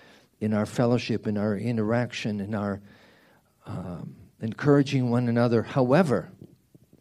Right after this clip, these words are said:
I have work that needs to be done beyond these walls.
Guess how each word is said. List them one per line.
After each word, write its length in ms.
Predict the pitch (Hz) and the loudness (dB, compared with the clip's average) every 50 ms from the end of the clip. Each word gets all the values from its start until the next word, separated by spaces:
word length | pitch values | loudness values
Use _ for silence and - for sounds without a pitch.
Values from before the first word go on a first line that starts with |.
| _ _ - - - - _ _ _ _ _ _ _ _ _ _ _ - | _ _ -20 -20 -20 -20 _ _ _ _ _ _ _ _ _ _ _ -4
I 120 | 117 127 | 0 0
have 180 | 135 131 117 113 | 2 2 0 2
work 360 | 117 120 147 180 180 180 - | 4 4 4 4 4 2 -2
that 120 | - 120 107 | -4 -2 -2
needs 340 | 117 131 147 151 127 - - | -2 -2 -2 -2 -4 -6 -12
to 80 | - | -8
be 160 | 113 123 127 123 | -2 -2 0 0
done 280 | - 120 117 117 117 | 0 0 -2 -2 -2
beyond 500 | 104 107 110 107 120 120 135 151 170 170 | -2 -2 -2 0 0 0 0 0 0 0
these 280 | 139 120 101 90 87 90 | 0 -2 -2 -4 -6 -8
walls. 580 | - 69 76 69 67 87 98 101 - - - | -10 -10 -10 -10 -10 -12 -12 -12 -14 -18 -20